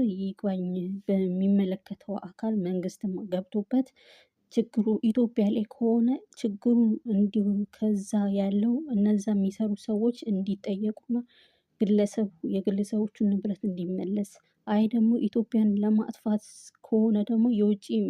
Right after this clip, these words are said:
መንግስት ጋር ክስ ተጀምሮ ሀገራችን በዚህ ስም በማጥፋት እንዲጠየቁ በማድረግ ሁላችንም ቪዲዮ ከሰራን፣ ሁላችንም ከተረባረብን ኢትዮጵያን፣ የኢትዮጵያን ስምን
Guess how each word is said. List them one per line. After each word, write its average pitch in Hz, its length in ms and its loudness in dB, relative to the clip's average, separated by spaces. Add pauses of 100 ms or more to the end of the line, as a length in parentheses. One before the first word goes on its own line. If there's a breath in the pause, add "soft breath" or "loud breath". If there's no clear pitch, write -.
(240)
መንግስት 208 500 0 (320)
ጋር 240 200 -4 (460)
ክስ - 200 -10 (140)
ተጀምሮ 208 520 -2 (540 soft breath)
ሀገራችን 202 600 0
በዚህ 185 340 -4 (360)
ስም 208 300 2
በማጥፋት 208 640 -4
እንዲጠየቁ 190 680 -4 (1000)
በማድረግ 208 580 2
ሁላችንም 240 800 4 (580 soft breath)
ቪዲዮ 254 340 6
ከሰራን፣ 233 520 0
ሁላችንም 240 540 4
ከተረባረብን 226 1080 -2 (420 soft breath)
ኢትዮጵያን፣ 226 540 2 (180)
የኢትዮጵያን 214 600 0
ስምን 240 360 0